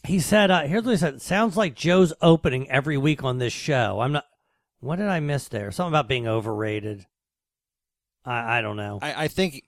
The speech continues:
Speaker 2: I think he might be talking about your, the guy's story. I'm not sure.
Speaker 1: Oh, my, I got you. My opening. So I'm not interesting to start, to start the show. <laughs> Got it. Okay, understood.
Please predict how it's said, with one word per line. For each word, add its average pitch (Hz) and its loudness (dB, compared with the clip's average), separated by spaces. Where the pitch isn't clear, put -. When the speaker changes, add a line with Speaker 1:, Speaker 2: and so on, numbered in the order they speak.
Speaker 2:
I 147 2
think 165 -2
he 156 0
might 139 0
be 117 -2
talking 131 0
about 117 -4
your, 110 -2
the 107 -8
guy's 113 -6
story. 113 -4
I'm 110 -8
not 104 -10
sure. 92 -12
Speaker 1:
Oh, 139 6
my, 131 2
I 131 2
got 113 -2
you. 123 -6
My 127 2
opening. 101 -4
So 165 0
I'm 165 8
not 151 6
interesting 117 -2
to 120 -2
start, - 0
to 147 -4
start 156 6
the 262 8
show. - 0
<laughs> - -4
Got 151 12
it. 110 2
Okay, 143 4
understood. 117 -2